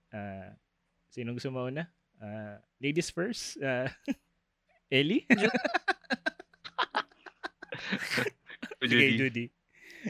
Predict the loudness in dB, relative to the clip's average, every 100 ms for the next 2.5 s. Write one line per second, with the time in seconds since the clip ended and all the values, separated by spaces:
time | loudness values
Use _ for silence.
0 | -10 -12 -8 -8 -8 _ _ _ _ _
1 | _ _ _ _ 0 4 4 2 2 0
2 | 0 2 4 2